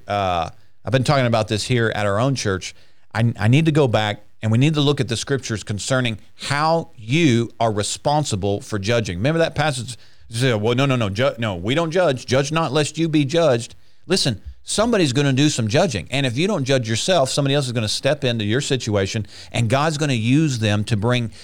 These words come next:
accuracy and wisdom and light into your situation. Somebody's going to.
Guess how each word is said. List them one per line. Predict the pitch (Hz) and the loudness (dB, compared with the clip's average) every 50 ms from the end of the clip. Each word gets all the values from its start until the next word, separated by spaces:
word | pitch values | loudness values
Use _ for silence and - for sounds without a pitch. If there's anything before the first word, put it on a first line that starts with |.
| - - - - | -20 -12 -6 -4
accuracy | 131 139 165 156 - 131 120 107 - - 107 98 98 107 113 - - - - - - - | -2 -2 -2 -2 0 0 0 0 0 0 0 0 0 0 -2 -6 -10 -18 -16 -14 -8 -4
and | - 123 131 131 123 107 - - | -2 0 0 0 -2 -4 -6 -10
wisdom | - - 95 131 151 165 156 135 120 120 117 117 - - | -12 -4 2 4 4 4 4 4 4 2 2 2 0 -4
and | 120 117 110 104 104 | -4 -2 -2 -2 0
light | 110 131 156 190 180 131 123 - - - | 0 0 2 2 0 0 -2 -4 -6 -4
into | 120 131 143 151 143 - 139 | -2 0 0 0 0 0 2
your | 123 117 123 | 2 2 0
situation. | - - 123 104 117 113 127 156 156 - - - | 0 -2 -2 -2 0 2 2 2 0 -2 -6 -4
Somebody's | - - 147 196 254 269 185 104 90 92 | -2 0 0 2 2 2 0 0 -2 -2
going | 101 95 87 82 82 | -4 -6 -6 -6 -8
to. | - 82 90 123 | -8 -8 -6 -8